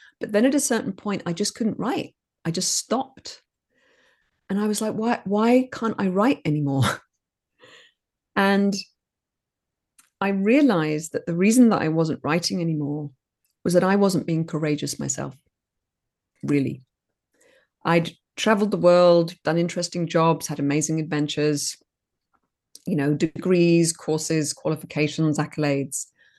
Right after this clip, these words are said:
But there was one place in the world that I'd never gone to. And that was the place where my mother is buried.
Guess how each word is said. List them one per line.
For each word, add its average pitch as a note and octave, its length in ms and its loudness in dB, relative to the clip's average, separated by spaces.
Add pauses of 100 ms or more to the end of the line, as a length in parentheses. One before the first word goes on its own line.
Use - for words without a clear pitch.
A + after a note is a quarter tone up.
(460)
But - 140 4
there G3+ 140 8
was G3 140 4
one G#3 200 6
place B3 320 4
in G3+ 80 0
the F3 60 -2
world D#3+ 220 -2
that D#3 100 -6
I'd D#3 80 -4
never D#3+ 180 -4
gone D#3+ 220 -2
to. - 280 -8 (1200)
And E3 440 2
that F#3 260 -4
was F#3+ 380 -4
the E3+ 120 -8
place E3 480 -6
where D#3+ 120 -4
my D#3 120 -2
mother D3 300 -4
is C#3 100 -8
buried. - 380 -14